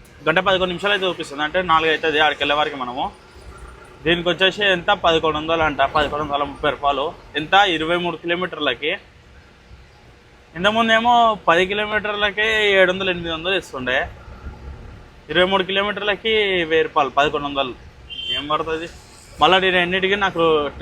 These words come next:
ఈ ట్రిప్ వచ్చింది దగ్గర దగ్గర, ఆ, పన్నెండున్నరనేమో అయిపోయింది.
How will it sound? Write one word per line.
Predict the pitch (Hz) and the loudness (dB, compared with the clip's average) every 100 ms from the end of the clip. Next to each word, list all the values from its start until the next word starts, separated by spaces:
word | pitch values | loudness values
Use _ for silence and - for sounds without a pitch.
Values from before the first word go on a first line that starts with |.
| - | -4
ఈ | 160 | -2
ట్రిప్ | 156 160 196 | -2 -4 -2
వచ్చింది | 185 190 202 214 | -2 -2 -2 0
దగ్గర | 170 170 | 2 2
దగ్గర, | 180 196 208 233 - - - - - - - - - - - 160 | 2 4 2 2 -8 -18 -20 -20 -20 -20 -20 -20 -20 -20 -8 0
ఆ, | 160 165 165 - - 165 | 4 4 2 -2 -4 0
పన్నెండున్నరనేమో | 165 185 185 180 208 220 | 0 2 2 0 0 -2
అయిపోయింది. | 175 175 180 127 | -2 0 -2 -2